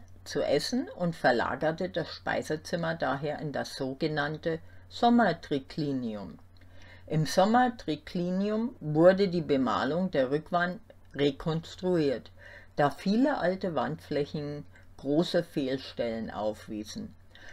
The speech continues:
Vom originalen Fußbodenmosaik sind der umlaufende Randstreifen und das Ornamentfeld in der Raummitte erhalten. Die übrigen Flächen wurden neu verlegt. Die Kline,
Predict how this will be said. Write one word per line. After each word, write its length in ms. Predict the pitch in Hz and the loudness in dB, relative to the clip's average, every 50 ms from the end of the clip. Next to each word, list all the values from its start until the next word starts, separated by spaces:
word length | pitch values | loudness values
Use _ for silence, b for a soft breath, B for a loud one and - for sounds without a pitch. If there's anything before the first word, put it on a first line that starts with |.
| B B B | B B B
Vom 220 | - 165 156 156 - | -2 0 0 0 2
originalen 800 | - 151 160 170 175 175 165 151 135 135 151 170 208 233 233 | 2 4 4 4 2 0 2 2 2 2 2 2 2 2 0
Fußbodenmosaik 1400 | 226 - - 226 254 254 - - - 233 233 226 233 233 226 220 220 214 214 226 226 202 196 202 202 208 - - - - | 0 0 -2 -2 -2 -4 -6 -2 2 2 2 2 2 0 0 0 0 -2 0 2 2 4 4 2 2 -2 -6 -12 -18 -18
sind 340 | - - - - 180 170 165 | -18 -6 -2 0 0 2 2
der 200 | 170 156 139 - | 2 2 2 2
umlaufende 800 | 135 156 156 147 139 120 117 143 170 - - 196 185 180 175 170 | 0 0 0 0 2 2 2 2 0 0 -2 -2 -2 -2 -2 -4
Randstreifen 1080 | - - 123 160 165 - - - - - 143 139 135 139 156 156 - 165 160 165 165 B B B B B B B | -4 -6 -4 -6 -6 -8 -10 -10 -8 -4 -2 0 0 0 0 -2 -4 -6 -6 -6 -6 B B B B B B B
und 240 | - 160 156 139 - | -4 -4 -2 0 2
das 200 | 139 139 - - | 0 0 0 -2
Ornamentfeld 1040 | 131 139 135 131 123 123 127 131 135 160 185 - - - 180 170 175 175 175 180 - | -2 0 0 0 0 0 0 0 -2 -2 -4 -6 0 2 4 6 8 6 6 4 0
in 200 | - - 156 143 | -6 -6 -4 -2
der 220 | 139 131 120 113 - | 0 0 0 0 -2
Raummitte 540 | 80 82 110 135 160 160 156 156 - 165 | -2 -2 -2 -2 -2 -2 -2 -2 -2 -2
erhalten. 760 | 151 139 131 139 139 131 127 123 107 92 95 - - 90 - - - - B B B B B B B B B - - | 0 2 2 0 -2 0 0 0 0 0 -2 -6 -10 -12 -12 -14 -16 -20 B B B B B B B B B -6 -2
Die 100 | 165 160 | 0 2
übrigen 500 | 160 180 196 220 220 233 226 214 220 220 | 4 4 4 4 6 6 6 6 6 2
Flächen 560 | 220 - 165 151 160 160 - 196 185 180 170 | 2 4 6 6 6 6 2 -2 -2 -2 0
wurden 360 | 143 135 139 156 165 160 151 139 | 2 2 2 2 2 0 0 0
neu 240 | 127 117 117 127 | 0 0 0 -2
verlegt. 800 | 135 - - 156 143 143 139 127 117 110 - - - - - - - - - - - b b b b b b b b - | -2 -4 -4 -2 0 0 0 -2 -4 -6 -8 -12 -18 -18 -18 -20 -20 -20 -20 -20 -20 b b b b b b b b -4
Die 160 | 165 160 - | -2 -2 -2
Kline, 720 | - - 220 233 269 285 226 180 151 143 151 180 262 269 | -4 -2 2 4 4 4 4 4 2 0 0 -2 -2 -4